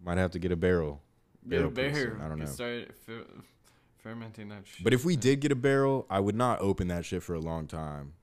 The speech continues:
Speaker 1: 'cause of that. I don't know. I'm, maybe I'm about to spoil next week's whiskey fact or something like that. I don't know if we already recorded this whiskey fact or not, but the, the aging, like, if you, if you have, like, a fifty-year-old aged whiskey,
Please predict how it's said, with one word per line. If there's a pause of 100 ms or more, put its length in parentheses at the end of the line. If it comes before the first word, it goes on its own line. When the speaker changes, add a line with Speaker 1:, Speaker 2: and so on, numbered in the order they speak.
(140)
Speaker 1:
'cause
of
that.
I
don't
know.
I'm,
maybe
I'm
about
to
spoil (360)
next
week's
whiskey
fact
or
something
like
that.
I
don't
know
if
we
already
recorded
this
whiskey
fact
or
not,
but (1300)
the, (1200)
the
aging,
like,
if
you,
if
you
have,
like,
a
fifty-year-old
aged
whiskey,